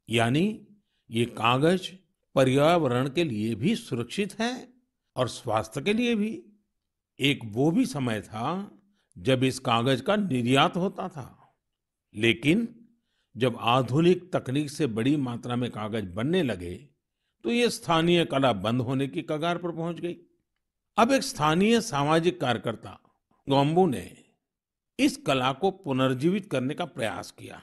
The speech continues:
है। इससे यहाँ के आदिवासी भाई बहनों को रोजगार भी मिल रहा है। मैंने एक और खबर केरल की देखी है, जो हम सभी को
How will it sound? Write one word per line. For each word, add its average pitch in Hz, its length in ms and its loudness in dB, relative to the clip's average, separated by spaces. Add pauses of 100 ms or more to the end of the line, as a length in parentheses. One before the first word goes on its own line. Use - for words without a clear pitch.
है। - 140 -20 (680)
इससे 147 360 0
यहाँ 135 280 0
के 139 80 -4
आदिवासी 139 560 -2
भाई 113 220 -2
बहनों 113 340 -2
को - 420 -8 (400)
रोजगार 113 520 0
भी 175 120 2
मिल 180 200 0
रहा 165 320 -8
है। 190 180 -16 (1120)
मैंने 190 220 4
एक 208 140 -2
और 233 180 4
खबर 240 280 0
केरल 190 380 4
की 208 160 -6
देखी 107 380 -10
है, - 320 -20 (360)
जो 202 120 2
हम 226 140 4
सभी 226 440 4
को - 340 -10